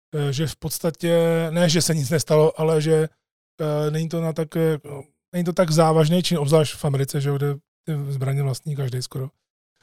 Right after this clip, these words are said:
Eh, že se prakticky v úzovkách nic nestalo, byť já bych asi nebyl úplně rád. Já mám třeba čtyři měsíce řidičák, takže jsem čerstvý řidič, eh,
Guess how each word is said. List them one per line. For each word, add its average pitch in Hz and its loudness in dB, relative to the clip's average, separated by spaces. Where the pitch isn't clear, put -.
Eh, 135 -4
že 123 -6
se 151 -6
prakticky 143 -4
v - -6
úzovkách 143 0
nic 147 -2
nestalo, 147 0
byť 139 -8
já 143 0
bych 135 -6
asi 139 -2
nebyl 131 -2
úplně 143 0
rád. 135 0
Já 160 0
mám 160 0
třeba 165 4
čtyři 170 0
měsíce 170 2
řidičák, 170 2
takže 147 0
jsem 160 0
čerstvý 165 2
řidič, 165 0
eh, 185 2